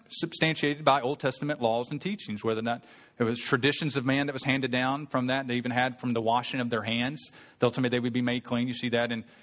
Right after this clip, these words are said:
in, um, Jesus' attack, uh, uh, or correction of the Gen-, of the, uh, t-, uh, Pharisees when they t-, challenged him about his disciples not washing their hands. And that was the traditions of man that was handed down, that they would need to wash their hands. So they would, if they ever came in contact with a Gentile, they would be cleansed from that.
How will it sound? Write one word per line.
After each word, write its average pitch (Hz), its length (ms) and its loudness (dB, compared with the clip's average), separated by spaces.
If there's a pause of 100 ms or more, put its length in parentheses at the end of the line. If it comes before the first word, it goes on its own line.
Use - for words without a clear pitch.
(160)
in, 113 200 2
um, 104 460 -2
Jesus' 120 480 -2
attack, 117 560 0
uh, 107 200 0 (180)
uh, 104 240 0
or 104 120 -4
correction 127 500 0
of 117 120 -2
the 113 80 -4
Gen-, 123 360 -2
of 107 200 0
the, 110 180 0
uh, 101 140 0
t-, - 140 -14 (120)
uh, 120 140 -2
Pharisees 139 460 0
when 117 80 -2
they 117 160 -2
t-, - 120 -20 (200)
challenged 135 360 0
him 123 120 -2
about 113 260 0
his 117 280 -6
disciples 127 460 0
not 117 160 -2
washing 120 320 -2
their 110 140 -4
hands. 117 380 -6 (520)
And 120 100 4
that 127 60 2
was 123 160 -2
the 120 80 -8
traditions 135 460 2
of 135 80 4
man 147 260 4
that 123 60 -6
was 113 100 -6
handed 127 280 2
down, 135 240 2
that 110 100 -8
they 113 80 2
would 113 100 -2
need 120 120 -2
to 117 60 0
wash 123 320 2
their 120 140 -2
hands. 117 300 -2
So - 60 -12
they 110 100 2
would, 110 180 -4 (380)
if 120 140 0
they 120 160 6
ever 120 140 0
came 139 260 2
in 135 80 -2
contact 139 480 2
with 123 100 -2
a 123 60 6
Gentile, 120 600 0
they 107 120 -4
would 110 120 -6
be 120 80 -2
cleansed 135 480 0
from 104 180 -8
that. 92 220 -14